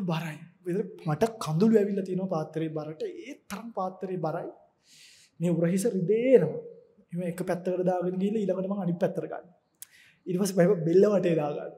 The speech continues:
ඔක දැන් පරිස්සමෙන් ගේන්නත් ඕනේ. ඔහේ ගේන්නත් බෑනේ. හෑන්ඩ් බෑග් එකක් උස්සන් එනවා වගේ මිනිස්සු දැක්කොත් හරි නෑ. ඊට කඳු නගින්න තියෙනවා අපිට ආරණ්‍යට එන්න. කකුලේ සෙරප්පු දෙකක් නෑ. අර ග්‍රැවල් ඔක්කොම කකුලේ ඇනෙනවා. තරු විසික් වෙලා එන්නේ.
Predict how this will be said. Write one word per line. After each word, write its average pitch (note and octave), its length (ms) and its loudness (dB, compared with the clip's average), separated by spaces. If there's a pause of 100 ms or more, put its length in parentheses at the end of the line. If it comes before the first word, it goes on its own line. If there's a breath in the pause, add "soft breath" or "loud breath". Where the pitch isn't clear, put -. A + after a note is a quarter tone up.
ඔක D3 140 -12
දැන් C#3+ 180 -8 (140)
පරිස්සමෙන් D#3 460 -2
ගේන්නත් F3+ 440 -2
ඕනේ. A3 220 -4
ඔහේ D#3+ 180 0
ගේන්නත් E3 300 -2
බෑනේ. G#3+ 300 -2
හෑන්ඩ් F#3+ 200 -2
බෑග් G#3 200 -2
එකක් A3 140 -6
උස්සන් G#3+ 240 -6
එනවා G#3+ 220 -8
වගේ G3+ 200 -4
මිනිස්සු E3 260 -2
දැක්කොත් E3+ 320 -4
හරි E3+ 180 -8
නෑ. A3 200 -6 (1400 soft breath)
ඊට - 140 -8
කඳු F3+ 280 4
නගින්න E3+ 380 4
තියෙනවා D#3 300 -2
අපිට D#3+ 160 -6
ආරණ්‍යට D3+ 480 -6
එන්න. - 180 -14 (120)
කකුලේ F3 360 0
සෙරප්පු D#3+ 360 2
දෙකක් E3 180 0 (140)
නෑ. D3+ 160 -12
අර D#3 140 -2
ග්‍රැවල් D#3+ 420 6
ඔක්කොම B3 460 0
කකුලේ F#3 420 2
ඇනෙනවා. E3 380 -6 (100)
තරු A#3 300 -4
විසික් G#3+ 280 0
වෙලා G#3+ 280 4
එන්නේ. D#3+ 300 -2